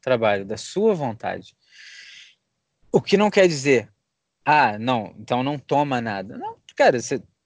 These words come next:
tá num momento muito complicado, toma, vai ajudar. Só que o problema é esse. Eu falei pra um amigo meu esses dias, ele tava tomando remédio pra alguma coisa lá que ele tava com uns problemas, e eu falei, "Ó,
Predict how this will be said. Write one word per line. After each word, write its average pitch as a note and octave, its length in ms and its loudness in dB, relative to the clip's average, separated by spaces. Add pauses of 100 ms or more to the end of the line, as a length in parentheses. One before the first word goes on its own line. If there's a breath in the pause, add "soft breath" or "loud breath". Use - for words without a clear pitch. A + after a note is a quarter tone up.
(160)
tá D#3+ 160 4
num G3 80 0
momento D3 380 -2
muito D3+ 400 -2
complicado, B2 640 0 (120)
toma, F3 460 -2
vai C3+ 360 2
ajudar. B2 420 -6 (720)
Só - 260 0
que G3+ 100 -4
o F3+ 40 -4
problema F3+ 440 0
é C#4 120 2
esse. A3+ 260 0
Eu D3+ 60 4
falei D#3 260 4
pra G3+ 140 -6
um - 20 -4
amigo F#3+ 240 -6
meu F3 160 0
esses F#3 240 -4
dias, D#3+ 160 -4
ele B2 120 0
tava C#3 260 2
tomando C3+ 320 -6
remédio B2+ 320 0
pra B2+ 80 0
alguma A#2+ 240 -4
coisa B2 260 2
lá A#2+ 140 4
que A#2+ 120 -6
ele A#2 120 -6
tava A#2 260 0
com B2 100 -10
uns A#2+ 120 -12
problemas, B2+ 420 -2 (420 loud breath)
e C#3+ 60 2
eu C#3 60 6
falei, D3 260 8
"Ó, B2 140 6